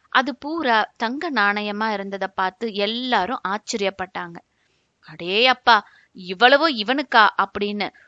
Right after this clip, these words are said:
சுத்தி நின்ன மக்கள் நினைக்க ஆரம்பிச்சு புகைய ஆரம்பிச்சாங்க. பூமியில கிடைக்கிறதெல்லாம் அரசாங்கத்துக்கு தான் சொந்தம்னு சில மக்கள் சொல்ல, அங்க நடந்ததை பார்த்துட்டு இருந்த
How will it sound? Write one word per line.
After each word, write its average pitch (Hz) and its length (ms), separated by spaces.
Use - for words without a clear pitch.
சுத்தி 339 440
நின்ன 220 260
மக்கள் 190 520
நினைக்க 214 440
ஆரம்பிச்சு 190 500
புகைய 226 380
ஆரம்பிச்சாங்க. 185 640
பூமியில 226 600
கிடைக்கிறதெல்லாம் 208 840
அரசாங்கத்துக்கு 247 760
தான் 320 260
சொந்தம்னு 240 600
சில 277 340
மக்கள் 214 460
சொல்ல, 202 320
அங்க 202 220
நடந்ததை 196 600
பார்த்துட்டு 190 400
இருந்த 185 220